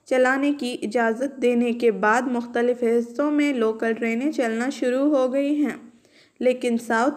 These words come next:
ईस्टर्न रेलवे के आद्रा डिवीज़न में लोकल ट्रेन ना चलने की वजह से आद्रा से आसनसोल और स्पित नगर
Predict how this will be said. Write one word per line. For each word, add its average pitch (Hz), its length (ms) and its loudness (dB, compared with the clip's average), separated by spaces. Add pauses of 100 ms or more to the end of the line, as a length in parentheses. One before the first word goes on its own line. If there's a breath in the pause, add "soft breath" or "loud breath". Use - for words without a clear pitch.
ईस्टर्न 269 540 -2
रेलवे 262 460 2
के 294 540 -4 (120)
आद्रा 226 380 0
डिवीज़न 240 480 0
में 294 260 2
लोकल 240 440 0
ट्रेन 262 380 -2
ना 240 180 0
चलने 262 420 -2
की 277 180 -2
वजह 247 400 2
से 277 260 0
आद्रा 262 540 0
से 269 260 0
आसनसोल 262 800 0 (460 loud breath)
और 254 560 2
स्पित 294 480 -4
नगर 277 480 2